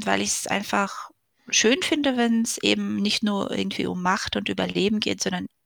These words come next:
auch, ähm, so eine kleine Liebesgeschichte dabei ist, weil damit lassen sich auch so viele Motive und Handlungen dann auch, ähm, plausibel erklären, ne? Also das kann sowohl ins Negative gehen als auch ins Positive.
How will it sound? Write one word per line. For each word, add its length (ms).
auch, 360
ähm, 240
so 100
eine 100
kleine 460
Liebesgeschichte 580
dabei 320
ist, 220
weil 280
damit 200
lassen 220
sich 180
auch 60
so 100
viele 560
Motive 1000
und 260
Handlungen 560
dann 160
auch, 460
ähm, 180
plausibel 440
erklären, 500
ne? 80
Also 120
das 240
kann 160
sowohl 320
ins 180
Negative 440
gehen 160
als 140
auch 100
ins 100
Positive. 600